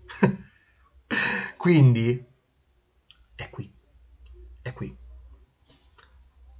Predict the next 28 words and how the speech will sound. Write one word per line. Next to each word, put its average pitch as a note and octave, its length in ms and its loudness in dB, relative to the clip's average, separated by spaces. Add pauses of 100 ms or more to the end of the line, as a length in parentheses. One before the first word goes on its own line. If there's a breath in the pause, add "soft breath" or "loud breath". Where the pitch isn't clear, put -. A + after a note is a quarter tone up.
(260)
Vi C3 120 2
ringrazio C#3 340 6
per C3 100 2
avermi B2 100 6
seguito B2 220 2
fino A2+ 160 -4
a A2 60 -4
qui. - 300 -4 (140)
Scusate C#3+ 320 0
se B2 140 -2
è A#2 40 2
molto C3 380 4
lungo, C3 380 6
però A#2+ 460 2 (140)
è - 60 -8
un A#2+ 80 -2
argomento A#2 460 -4
tanto, C3 360 4
tanto A#2 380 0
ampio C3 460 4
che A2 200 -6
mi A#2 160 -4
tocca C#3 680 0
e A#2+ 260 -6
tocca A#2+ 340 -6
tanti, A2 580 -2
forse D#3+ 440 -4
tutti, - 440 -10